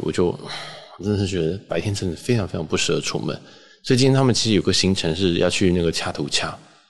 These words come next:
啊，看到这行程，我想说，“哇，为什么要去这个地方？这地方会热死吧？”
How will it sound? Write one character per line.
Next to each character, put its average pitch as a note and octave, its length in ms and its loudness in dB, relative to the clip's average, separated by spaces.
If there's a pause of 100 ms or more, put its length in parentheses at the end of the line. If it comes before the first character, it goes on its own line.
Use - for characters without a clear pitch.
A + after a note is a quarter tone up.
(500)
啊， F#2 180 0
看 B2+ 220 0
到 C3+ 100 4
这 C3+ 100 2
行 A2+ 160 4
程， G#2+ 140 4
我 A#2 80 6
想 F#2 180 0
说 A#2 260 2 (480)
，“哇， G#2 500 4
为 C3+ 60 -2
什 C3 80 -6
么 G#2+ 60 2
要 G#2 40 2
去 A2+ 120 0
这 A#2+ 120 2
个 A#2 60 4
地 A2 120 -2
方？ G2+ 340 2
这 G#2+ 80 -8
地 A2 80 -4
方 A2 120 2
会 A2+ 80 0
热 A2+ 240 6
死 - 240 -4
吧？” - 260 -12